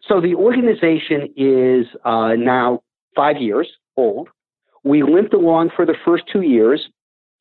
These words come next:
until we were discovered based upon the first book that Jerry Ashton and I wrote called The Patient, the Doctor, and the Bill Collector, which was discovered by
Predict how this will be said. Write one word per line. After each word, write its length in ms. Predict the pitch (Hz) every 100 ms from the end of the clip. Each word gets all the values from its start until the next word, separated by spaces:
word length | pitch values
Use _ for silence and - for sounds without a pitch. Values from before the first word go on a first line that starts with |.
| -
until 340 | 135 - 185
we 160 | 185 180
were 160 | 175
discovered 600 | 170 165 - 147 135 139
based 280 | 127 139 -
upon 520 | 147 - 135 123 127 - _ _
the 80 | 123 -
first 300 | 202 233 -
book 220 | 135 -
that 240 | 120 113 -
Jerry 340 | 120 120 120
Ashton 280 | 113 - 117
and 80 | 107
I 100 | 110
wrote 380 | 104 101 120 -
called 240 | 107 104
The 40 |
Patient, 420 | - 151 139 131 120
the 60 |
Doctor, 360 | 120 117 120 117
and 80 | 101
the 40 |
Bill 220 | - 202
Collector, 540 | 196 117 104 - 139 - _ _ _
which 200 | 143 156 -
was 140 | 147
discovered 580 | 156 - - 175 175 156
by 220 | 139 143